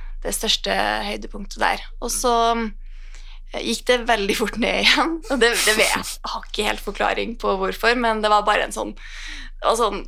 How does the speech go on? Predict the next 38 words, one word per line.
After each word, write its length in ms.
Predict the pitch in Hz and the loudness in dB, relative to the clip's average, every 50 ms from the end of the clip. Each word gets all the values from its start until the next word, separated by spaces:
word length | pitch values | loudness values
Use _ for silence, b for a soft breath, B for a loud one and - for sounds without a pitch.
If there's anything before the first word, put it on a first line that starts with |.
| - - | -8 -2
en 160 | - 185 214 | -2 0 0
uke 380 | 226 247 233 202 - - - - | 2 2 0 0 0 -2 -4 -4
etter 220 | - - - - | -4 -4 -4 -4
så 100 | - - | -2 0
var 100 | - 76 | 0 0
det 80 | 78 - | 0 -2
bare 260 | - - - - - - | -2 -4 -4 -6 -4 -2
rett 440 | 247 240 - - - - - - - - - - 214 202 - - | 0 0 0 -2 -4 -6 -4 -4 -4 -2 0 2 2 2 2 0
i 160 | - 220 214 220 214 214 214 220 | -2 -2 2 2 2 4 2 2
kjelleren. 540 | 220 - - 254 220 202 202 208 214 220 226 - - - | 0 0 0 0 2 2 2 2 2 0 -4 -6 -4 -2
Eh, 180 | - 220 220 | 0 0 0
fu-, 180 | 220 - - - - | 0 -2 -4 -4 -2
ingenting 400 | 254 240 226 214 214 226 226 220 | 0 0 0 0 0 -2 -2 0
funka. 420 | - 220 202 - - - 208 208 - - 262 - - 226 - - - - - - - 202 | 0 -2 -2 -2 0 2 2 2 2 0 -4 -10 -14 -14 -14 -14 -14 -12 -4 -4 0 2
Bena 300 | 196 214 220 - 226 226 | 2 2 2 2 0 0
var 120 | - 233 | 0 2
bare 280 | 220 165 113 - - 90 92 233 | 2 4 4 4 4 2 2 2
kjempetung. 720 | 226 240 233 226 - - - 202 233 254 381 415 370 381 - | 0 -2 -4 -4 -6 -6 -2 2 4 4 4 2 0 -4 -6
Ikke 280 | - 247 - - 233 233 | -8 -8 -2 0 0 2
noe 120 | 320 311 294 | 2 0 0
syk 240 | - - - - - | -2 -4 -4 -4 -4
eller 140 | 247 233 226 | -4 -2 -2
noe 80 | - - | 0 2
sånt, 200 | 262 277 320 302 | 2 2 2 2
men, 240 | 269 262 262 254 254 | 2 2 2 2 2
eh, 480 | 254 254 254 247 247 269 B B B B B B B B B B B B B B B B B B - | 2 2 2 0 -2 -4 B B B B B B B B B B B B B B B B B B -4
og 160 | - 269 269 - | -2 -2 0 0
så 240 | - - 262 247 240 233 233 233 233 233 233 - | 0 2 4 4 6 6 4 4 4 2 0 0
kom 200 | - 254 208 202 | 0 0 2 4
jeg 140 | 202 202 208 | 4 4 2
meg 100 | 208 226 | 2 0
sånn 180 | 233 214 202 196 | 0 -2 -2 0
gradvis, 540 | 214 208 196 190 185 - - - 202 - - - - - - | 2 2 2 2 0 -4 -8 -8 -4 -2 0 0 0 0 0
eh, 340 | 233 - 107 208 208 208 208 208 208 214 208 196 - B B B B B B | 0 2 2 2 2 0 0 -2 -4 -4 -4 -6 -8 B B B B B B
bedre 400 | 190 202 214 202 196 196 - 208 | 2 4 4 4 2 0 -2 0
og 80 | 202 | 2
bedre. 380 | 202 208 202 190 196 202 214 214 233 233 269 - | 2 2 2 0 2 2 2 2 0 -4 -8 -6
Eh, 400 | - 214 214 214 208 208 208 | -2 0 0 0 0 0 -2